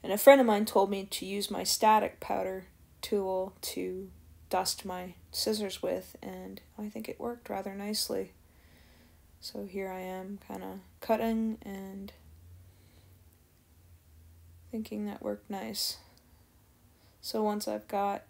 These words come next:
a couple of those done up, I'm going to panel them on the back. So I'm gonna rip off the back release tape, and I'm going to line that up on the top of my card panel.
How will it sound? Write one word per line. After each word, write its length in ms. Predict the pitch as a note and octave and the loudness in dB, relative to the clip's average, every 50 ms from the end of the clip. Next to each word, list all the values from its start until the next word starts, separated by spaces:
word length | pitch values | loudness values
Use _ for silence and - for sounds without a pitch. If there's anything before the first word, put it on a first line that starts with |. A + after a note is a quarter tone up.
| - - - | -20 -18 -12
a 340 | A3 A3 G#3+ G#3+ G#3+ G#3+ G#3 - | -10 -8 -8 -8 -8 -10 -12 -12
couple 360 | - - A3 - - A3 G3+ | -10 -10 -10 -8 -6 -6 -6
of 80 | G3+ G3+ | -4 -4
those 300 | G3 G3+ G3+ G3+ G3+ - | -4 -4 -4 -4 -4 -2
done 260 | - G#3+ G#3 G#3+ G#3+ | 0 0 0 2 4
up, 300 | A#3 C4+ C4+ C4 - - - - | 4 4 2 2 -2 -12 -8 -4
I'm 180 | A3 A3 G#3+ G#3+ | -2 -2 0 -2
going 300 | G#3+ G#3+ G#3 G#3 G#3 G#3+ | -2 -2 -4 -4 -4 -6
to 80 | G#3+ | -6
panel 420 | G#3 - - - G#3+ G#3 G#3 G#3 G#3 | -8 -10 -8 -6 -6 -4 -4 -4 -4
them 160 | G#3 G3+ G3+ | -2 -2 -2
on 220 | G3+ G3+ G3+ G3+ | -2 -4 -4 -6
the 60 | G3+ | -2
back. 480 | G#3 - A2 G#2 - - - - - - - - - - - - - - - - - - - _ - - - - - - _ - - - - - - _ _ - - _ - _ _ - - _ _ _ _ _ _ - - | 0 2 2 2 0 -4 -8 -12 -18 -20 -20 -20 -20 -20 -20 -20 -20 -20 -20 -20 -20 -20 -20 _ -20 -20 -20 -20 -20 -20 _ -20 -20 -20 -20 -20 -20 _ _ -20 -20 _ -20 _ _ -20 -20 _ _ _ _ _ _ -20 -16
So 160 | - - - - | -16 -14 -14 -12
I'm 200 | - D4 B3 F#3+ | -12 -10 -10 -10
gonna 260 | F#3 F#3+ F#3+ G3 G3 - - - - | -10 -10 -10 -12 -12 -14 -18 -2 0
rip 200 | A3 G#3+ G#3+ G#3+ | 0 2 4 4
off 260 | G#3 G3+ G#3 - - | 2 2 2 -2 -4
the 80 | - | -6
back 420 | - - G#3 G#3 G#3 G#3 G#3 - - | -2 2 4 4 2 2 -2 -6 -4
release 400 | G#3+ G#3+ B3+ C4+ C4+ C4 - - | 0 2 4 4 4 2 0 -2
tape, 520 | - - C4+ B3+ B3+ B3+ B3 - - - - - _ - | 0 2 4 4 4 4 2 -2 -8 -18 -20 -20 _ -6
and 680 | A3+ A3 A3 G#3+ G#3+ G#3+ G#3+ G#3+ G#3+ G#3+ G#3+ G#3+ G#3+ - - | -4 -4 -2 -2 -2 -2 -2 -2 -2 -2 -4 -4 -6 -6 -6
I'm 300 | G#3+ G#3+ G#3+ G#3+ G#3+ G#3+ | -6 -4 -4 -2 -4 -4
going 320 | G#3+ - G3+ G3+ G#3 G#3 | -4 -4 -4 -2 -4 -4
to 160 | - - G#3+ | -6 -6 -6
line 200 | G#3 G3+ G3+ G3+ | -4 -4 -4 -4
that 180 | G3+ G3 G3 - | -4 -4 -2 -2
up 200 | A3 A3 - - | -4 -4 -4 -8
on 140 | - G#3 G#3 | -6 -6 -6
the 80 | G#3 | -8
top 380 | G#3 - - G3 G3+ G3+ - - | -8 -6 -6 -4 -4 -4 -6 -8
of 200 | - G#3 G#3 - | -10 -10 -10 -8
my 140 | G3+ - G#3 | -10 -8 -8
card 380 | G#3 - - - - - - | -10 -8 -6 -6 -6 -6 -8
panel. 420 | - - F#3 F#3+ G3 G3 G3 G3+ | -10 -8 -8 -8 -6 -8 -8 -10